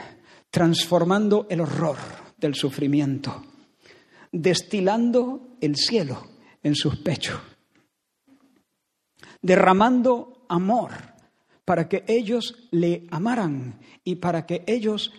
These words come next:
se amaran. Compañerismo. Compañerismo con Dios como nunca. Compañerismo entre ellos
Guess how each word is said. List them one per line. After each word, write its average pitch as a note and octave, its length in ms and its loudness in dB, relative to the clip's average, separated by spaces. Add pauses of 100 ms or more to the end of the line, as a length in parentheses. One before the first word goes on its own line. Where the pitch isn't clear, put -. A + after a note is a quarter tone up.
se - 560 -4
amaran. E3+ 440 -2 (1600)
Compañerismo. D3+ 920 -6 (680)
Compañerismo G3 880 -2
con A3+ 180 -6
Dios B3 380 -4
como A3 260 -2
nunca. - 600 -2 (400)
Compañerismo B3+ 1300 0
entre A3+ 380 4
ellos A3 300 -2